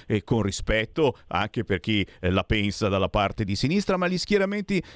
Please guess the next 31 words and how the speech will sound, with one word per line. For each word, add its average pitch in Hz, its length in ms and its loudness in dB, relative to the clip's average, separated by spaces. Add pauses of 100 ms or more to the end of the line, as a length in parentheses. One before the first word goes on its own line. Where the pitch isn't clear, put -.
devono 202 540 2
essere 175 360 0
questi, 120 500 0
perché 147 280 0
il 165 100 2
voto 220 300 2
deve 170 180 0
essere 170 380 0
cristallino, 208 1120 0
deve 139 220 2
essere 208 320 2
chiaro, 156 640 2 (180)
altrimenti 175 1040 0
lunedì 104 320 2
prossimo 120 640 0
il 107 80 0
nostro 123 380 0
Presidente 110 640 -2
della 95 180 2
Repubblica 120 680 0
dirà: 104 300 2 (280)
"Il 95 180 2
voto 147 360 2
non 117 140 0
è 104 40 0
stato 107 360 -2
chiaro, 107 500 0 (220)
bisogna 123 560 2
dare 120 240 0
in 117 100 4
mano 117 640 2